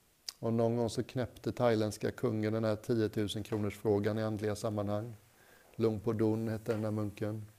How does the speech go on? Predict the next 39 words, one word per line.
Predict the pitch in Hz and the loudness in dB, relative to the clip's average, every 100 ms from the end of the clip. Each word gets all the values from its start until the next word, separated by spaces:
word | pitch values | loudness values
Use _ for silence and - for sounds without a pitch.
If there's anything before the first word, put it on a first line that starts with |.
| _ - - - | _ -20 -14 0
"Lung | 127 120 | 2 2
Podun, | 135 123 127 123 113 104 92 - - - _ | 0 4 4 4 -2 -6 -12 -20 -20 -20 _
blir | 117 127 123 | 4 4 6
ni | 127 | 4
någonsin | 123 123 113 123 113 107 | 4 2 2 0 0 0
arg?" | 107 107 98 80 82 | 0 2 2 0 -6
<laughs> | - - - - 110 - 156 131 - - - - - 123 - - - - _ - | -6 -6 -6 -4 -4 -2 -2 -2 -4 -12 -20 -20 -8 -8 -8 -18 -20 -20 _ -8
Han | 143 | -4
var | 123 | -2
tyst | 117 131 - - | 0 -2 -2 0
en | 113 | 2
liten | 113 120 110 | 2 0 -2
stund. | 117 113 117 107 | -2 -2 -2 0
Och | 107 104 - - _ _ _ _ _ _ - | 0 0 -8 -20 _ _ _ _ _ _ 2
det | 117 | 6
här | 113 | 8
är | 110 | 6
ett | 120 | 4
ämne | 110 107 | 4 2
som | 107 110 | 0 0
intresserar | 107 113 101 110 104 | 0 -2 0 2 4
mig | 104 101 101 | 4 4 4
lite | 110 110 | 4 0
extra, | 98 - - 101 | -2 -4 -4 -2
för | 117 | 0
jag | 107 | 0
är | |
en | 107 | 0
ganska | 98 110 | 0 0
eldig | 117 107 101 101 | 2 2 0 -2
person. | 110 113 101 110 - - 120 92 - _ | 0 0 -2 -4 -12 -12 -12 -12 -18 _
Och | - | 0
det | 107 | 0
kan | 101 107 104 | 2 0 4
gå | 104 | 6
både | 101 104 101 | 6 4 2
till | 107 | -2
kärlek | - 104 98 98 95 - | 2 2 2 0 -2 -2
och | 104 98 | 0 0